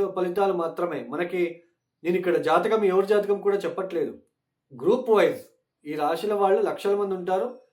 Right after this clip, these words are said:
అందరికీ కూడా ఇలాంటి సిచ్యుయేషన్ రావచ్చు, ఇలాంటి ఫలితాలు కలగవచ్చు. Depends on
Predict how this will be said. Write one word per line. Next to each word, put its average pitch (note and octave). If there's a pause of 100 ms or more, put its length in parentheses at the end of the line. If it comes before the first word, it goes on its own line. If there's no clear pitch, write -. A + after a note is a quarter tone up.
(260)
అందరికీ G#3+
కూడా G#3
ఇలాంటి A3
సిచ్యుయేషన్ A3
రావచ్చు, F#3+
ఇలాంటి G3
ఫలితాలు G3
కలగవచ్చు. F#3 (560)
Depends F#3+
on A#3